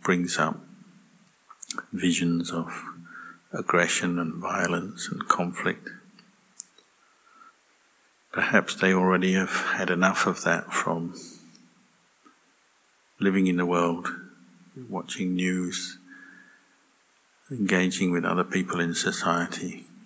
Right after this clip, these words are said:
competing for things, uh, sometimes rivaling others, disagreeing with others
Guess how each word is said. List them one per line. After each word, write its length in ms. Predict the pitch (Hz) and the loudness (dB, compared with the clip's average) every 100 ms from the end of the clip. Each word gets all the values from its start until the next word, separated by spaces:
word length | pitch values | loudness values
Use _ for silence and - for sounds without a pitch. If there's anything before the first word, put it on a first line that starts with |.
| - - | -18 -12
competing 600 | - - 95 90 90 85 | -10 -6 -4 -4 -4 -4
for 180 | - | -2
things, 680 | - - 92 85 82 - - - - | -4 -4 -6 -6 -8 -6 -8 -10 -12
uh, 200 | 92 82 - - | -10 -8 -10 -10
sometimes 600 | - - - 87 82 - | -10 -8 -6 -6 -6 -2
rivaling 540 | 87 87 90 87 85 | 2 2 2 -2 -2
others, 340 | 87 87 87 87 | -4 -4 -4 -6
disagreeing 680 | - - - - 95 92 90 | -6 -6 -6 -2 0 0 0
with 140 | 85 | -2
others 480 | 87 87 90 87 - | -4 -6 -6 -8 -12